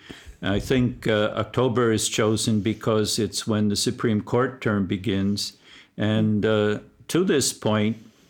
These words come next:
in our country, so much of the, uh,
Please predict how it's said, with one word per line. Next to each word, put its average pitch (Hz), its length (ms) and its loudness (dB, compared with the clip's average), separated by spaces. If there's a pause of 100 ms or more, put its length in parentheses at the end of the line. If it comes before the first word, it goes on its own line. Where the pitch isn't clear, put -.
(140)
in 131 220 2
our 117 160 2
country, 98 640 -2 (340)
so 127 260 0
much 120 360 0
of 101 300 0
the, 98 460 0
uh, 92 200 -2